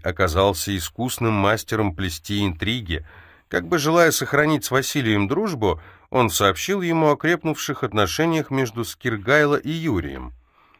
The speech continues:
Василий, зная хитрющего татарина, не поверил и попросил разобраться в этом Андрея Албердова.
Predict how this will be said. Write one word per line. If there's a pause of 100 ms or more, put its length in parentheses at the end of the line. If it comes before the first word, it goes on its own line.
(120)
Василий,
зная
хитрющего
татарина, (880)
не
поверил (100)
и
попросил
разобраться
в
этом
Андрея
Албердова.